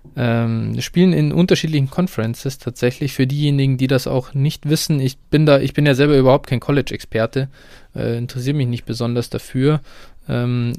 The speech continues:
und, und, und da vielleicht mal als Hintergrund, es spielt schon eine Rolle, aus welcher Conference die Spieler kommen.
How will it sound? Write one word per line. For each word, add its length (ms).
und, 680
und, 200
und 400
da 300
vielleicht 320
mal 140
als 180
Hintergrund, 420
es 80
spielt 240
schon 160
eine 80
Rolle, 300
aus 240
welcher 380
Conference 640
die 100
Spieler 320
kommen. 460